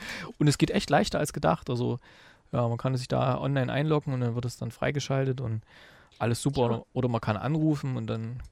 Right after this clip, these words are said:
Speaker 2: geht das
Speaker 1: Genau.
Speaker 2: darüber. Also geht alles. Und da haben wir gesehen, äh, englischer Titel ist Tomorrowland. Ich glaube,
Speaker 1: Ah.
Speaker 2: ich glaub, deutscher Titel ist A World Beyond.
Speaker 1: Schatz, den hab ich schon gesehen.
Speaker 2: Ähm,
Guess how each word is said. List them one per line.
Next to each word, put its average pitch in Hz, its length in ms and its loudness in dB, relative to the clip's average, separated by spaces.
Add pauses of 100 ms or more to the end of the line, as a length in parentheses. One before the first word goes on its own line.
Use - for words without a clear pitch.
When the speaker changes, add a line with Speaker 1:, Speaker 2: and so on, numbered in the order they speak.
Speaker 2:
geht 117 120 -6
das 107 120 -6
Speaker 1:
Genau. 131 160 4
Speaker 2:
darüber. 175 380 2
Also 113 260 0 (540)
geht 131 140 0
alles. 147 280 4 (320)
Und 135 80 -4
da 127 100 8
haben 170 140 4
wir 190 80 6
gesehen, 156 500 4 (100)
äh, 135 300 2
englischer 156 360 0
Titel 156 220 -2
ist - 220 -4 (140)
Tomorrowland. 135 920 4 (760)
Ich - 100 -14
glaube, 170 200 4
Speaker 1:
Ah. 208 760 4
Speaker 2:
ich 175 80 -8
glaub, - 220 0
deutscher 143 260 4
Titel 147 260 -4
ist - 240 -4 (220)
A 135 80 0
World 135 300 4
Beyond. 127 480 4 (200)
Speaker 1:
Schatz, 233 260 4
den 233 140 2
hab 208 120 4
ich 214 100 -2
schon 208 160 0
gesehen. 208 460 2 (800)
Speaker 2:
Ähm, 120 320 2